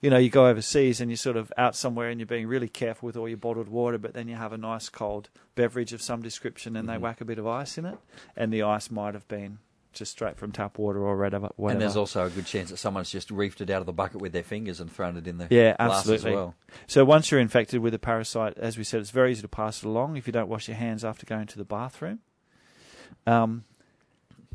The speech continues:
Speaker 1: uh, you can easily pa-, you can easily pass on microscopic parasite eggs on anything you touch:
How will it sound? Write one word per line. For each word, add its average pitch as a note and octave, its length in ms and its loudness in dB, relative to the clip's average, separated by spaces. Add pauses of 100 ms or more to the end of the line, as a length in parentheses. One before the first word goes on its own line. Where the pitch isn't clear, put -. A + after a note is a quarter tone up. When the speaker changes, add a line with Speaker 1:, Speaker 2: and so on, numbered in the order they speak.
(680)
Speaker 1:
uh, A#2+ 60 10
you B2 120 8
can C#3+ 140 0
easily A#2 200 2
pa-, A#2+ 300 4
you C3+ 100 -4
can B2 140 -8
easily A#2 220 -2
pass A2+ 300 -4
on A#2 80 -6
microscopic A2+ 680 -6
parasite A2+ 540 -6
eggs A2 260 -6
on A2+ 120 -8
anything A2+ 320 -10
you G#2 80 -8
touch: - 480 -10